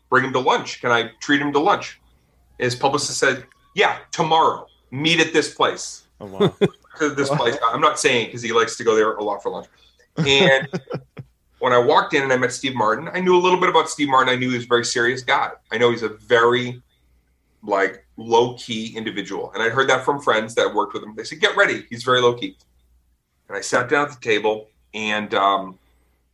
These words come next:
Speaker 1: and I, and I can actually be low-key. Like, I, I, I can go, I go into, like, introvert mode sometimes where, um,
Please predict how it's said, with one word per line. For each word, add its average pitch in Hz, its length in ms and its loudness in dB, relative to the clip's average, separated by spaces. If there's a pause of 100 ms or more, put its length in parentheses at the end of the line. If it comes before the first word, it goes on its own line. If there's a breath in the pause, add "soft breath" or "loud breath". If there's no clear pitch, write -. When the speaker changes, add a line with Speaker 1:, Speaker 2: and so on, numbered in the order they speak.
(280)
Speaker 1:
and 143 120 0
I, 135 160 -4
and 147 100 0
I 151 120 4
can - 160 -6
actually 107 300 -6
be 110 140 -8
low-key. 95 440 -4
Like, 101 200 -2
I, - 280 -2 (520)
I, 151 520 2
I 135 260 4
can 139 280 -8
go, 135 280 0 (440 soft breath)
I 139 140 2
go 165 180 4
into, 165 140 2
like, 135 200 2
introvert 143 480 0
mode 151 260 4
sometimes 160 500 0
where, 131 160 4 (160)
um, 113 520 2